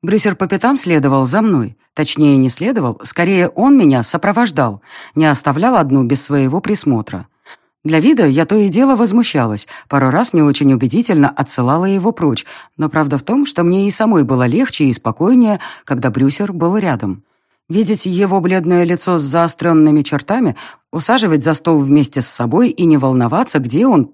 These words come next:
поел ли, отдохнул ли. Вот и сейчас на огромном помосте, выстланном широкими досками и устланном алыми тканями,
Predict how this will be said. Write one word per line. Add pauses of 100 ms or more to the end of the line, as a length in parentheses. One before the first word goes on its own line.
поел
ли,
отдохнул
ли. (560)
Вот
и
сейчас
на
огромном
помосте,
выстланном
широкими
досками (220)
и
устланном
алыми
тканями,